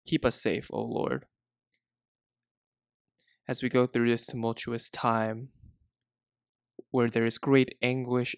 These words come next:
and great uncertainty, you will pilot us to great horizons where we are able to do your will.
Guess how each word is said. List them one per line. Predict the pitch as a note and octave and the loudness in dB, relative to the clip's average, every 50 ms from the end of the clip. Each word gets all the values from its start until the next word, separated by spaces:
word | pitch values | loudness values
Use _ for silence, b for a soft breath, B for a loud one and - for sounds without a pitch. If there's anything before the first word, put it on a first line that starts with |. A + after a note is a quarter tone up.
| - | -6
and | - A2+ A2+ A2+ | -6 -6 -4 0
great | A#2 A#2+ A#2+ - | 2 2 2 2
uncertainty, | - A#2 A#2+ - - - A#2 - - A#2 - - - A#2 G2 - C#3 - _ _ _ _ _ _ _ _ _ _ _ _ b b b b _ _ _ - | 0 -4 -4 -4 0 0 0 0 -2 -6 -12 -10 -6 -6 -6 -6 -6 -10 _ _ _ _ _ _ _ _ _ _ _ _ b b b b _ _ _ -4
you | A#2+ A#2+ B2 B2+ B2+ A#2+ A#2 A#2 C#3 - - _ _ _ _ _ _ _ _ _ _ _ _ _ _ - | 2 4 6 6 6 4 2 0 -4 -8 -12 _ _ _ _ _ _ _ _ _ _ _ _ _ _ -4
will | B2 A#2 | -4 -2
pilot | - - - - B2 B2+ C3 B2 A#2+ A2+ - - _ - - - _ _ _ _ _ _ - | -2 -4 0 2 4 4 4 4 2 0 0 -4 _ -20 -20 -20 _ _ _ _ _ _ -6
us | - - C#3 - - - - - - - _ _ _ _ _ _ _ _ _ _ _ _ _ _ _ _ _ _ _ _ _ _ _ _ _ _ _ _ _ _ _ _ _ _ _ _ - | -4 -4 -4 -4 -10 -12 -10 -12 -12 -16 _ _ _ _ _ _ _ _ _ _ _ _ _ _ _ _ _ _ _ _ _ _ _ _ _ _ _ _ _ _ _ _ _ _ _ _ 2
to | - C#3+ | 2 2
great | C3 - B2+ B2+ B2+ B2 | 4 6 6 6 6 4
horizons | - - B2+ A#2 A2+ A2 A2 A2 A2 - A2 A2+ A2+ A#2 C3+ - - - - - _ _ _ _ _ _ _ _ _ _ _ _ _ _ _ _ _ _ _ _ _ _ _ _ _ _ _ _ _ _ _ - | 2 2 4 6 6 6 4 2 0 -2 -4 -6 -6 -6 -10 -12 -14 -16 -16 -20 _ _ _ _ _ _ _ _ _ _ _ _ _ _ _ _ _ _ _ _ _ _ _ _ _ _ _ _ _ _ _ -6
where | - A#2+ A2+ | -2 0 2
we | A2 A#2 A2+ | 2 2 2
are | A2+ - - | 0 0 0
able | B2 A#2+ - B2+ B2 | -2 -2 0 0 -2
to | - - G#2+ | -2 -4 -12
do | - - A2 A2 A2 A#2+ A#2+ | -4 -2 0 0 0 -2 -4
your | C3 B2+ A2+ A2+ A2+ | -4 -2 0 0 0
will. | A2 G#2+ A2 B2 - - - D3 - | 0 -2 -2 -2 -2 -4 -6 -8 -10